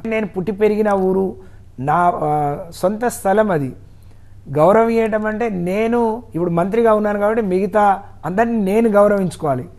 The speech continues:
అలాగే నన్ను ఎవరో గౌరవించాలని,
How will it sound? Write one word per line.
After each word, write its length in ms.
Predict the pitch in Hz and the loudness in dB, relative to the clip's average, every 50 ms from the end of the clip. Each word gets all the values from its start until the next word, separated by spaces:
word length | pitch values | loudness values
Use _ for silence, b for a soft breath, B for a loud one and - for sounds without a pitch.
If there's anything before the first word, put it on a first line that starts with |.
| b b b b b b b b b b b b - - - - - - - - - - | b b b b b b b b b b b b -20 -20 -20 -20 -20 -20 -12 -6 -4 -2
అలాగే 280 | 175 185 190 208 208 196 196 208 220 - - - - 135 143 | 0 0 0 0 0 -2 -2 -2 -4 -8 -12 -12 -8 -6 -4
నన్ను 180 | 160 190 196 202 | -2 0 0 2
ఎవరో 160 | 208 220 233 220 190 175 | 4 4 4 2 4 4
గౌరవించాలని, 840 | 180 185 196 202 196 196 196 180 - 190 180 180 185 180 180 180 180 | 4 4 4 2 0 -2 -2 -2 0 0 2 2 2 0 -2 -2 -4